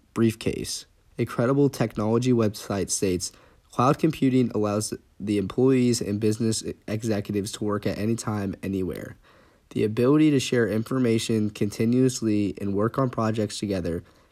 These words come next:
can transform business processes in a big way. Workers can compete,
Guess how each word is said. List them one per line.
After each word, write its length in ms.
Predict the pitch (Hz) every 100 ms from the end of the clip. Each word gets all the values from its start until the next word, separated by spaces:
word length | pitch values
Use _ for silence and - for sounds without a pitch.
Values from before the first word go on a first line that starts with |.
| -
can 140 | 110
transform 600 | - 113 117 - 123 104
business 480 | 110 123 139 143 -
processes 640 | - 120 - 117 - 113
in 200 | 107 107
a 40 | 101
big 220 | 101 98
way. 320 | 95 76 107 - - _ _ - _ - _ _ _ _
Workers 420 | 127 151 - 175
can 160 | - 147
compete, 460 | 139 127 - 127